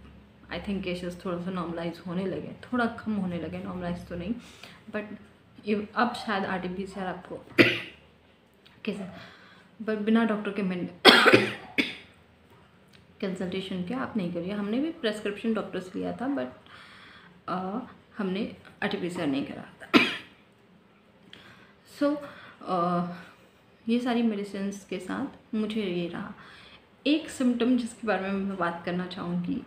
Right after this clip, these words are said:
I don't know, अ, और लोगों को भी वो face कर रहे हैं या नहीं, किसी ने किया या नहीं, but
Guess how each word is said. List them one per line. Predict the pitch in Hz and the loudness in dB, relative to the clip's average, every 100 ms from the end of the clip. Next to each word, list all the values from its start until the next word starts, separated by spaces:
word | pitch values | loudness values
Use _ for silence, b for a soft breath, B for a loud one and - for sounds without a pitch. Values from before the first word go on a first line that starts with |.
| - | -6
I | 190 | -6
don't | 185 180 185 - 185 | -6 -4 -6 -6 -6
know, | 196 - B B B | -6 -8 B B B
अ, | 185 185 175 175 180 175 175 - - - | -4 -2 -2 -2 -2 -2 -6 -14 -20 -6
और | 190 185 180 | -2 -2 -2
लोगों | 185 185 180 | -2 -2 -2
को | 190 190 | -2 -2
भी | 208 | -2
वो | 196 190 | -2 -4
face | 190 185 180 - - - - | -4 -6 -6 -10 -18 -20 -8
कर | 190 175 | -4 -2
रहे | 175 | -2
हैं | 180 | -2
या | 185 | -4
नहीं, | 180 175 180 175 | -4 -4 -2 -4
किसी | - 175 180 | -6 -6 -4
ने | 175 | -4
किया | 175 185 | -6 -8
या | 185 175 | -6 -6
नहीं, | 175 185 185 | -4 -4 -4
but | 170 175 - | -4 -6 -8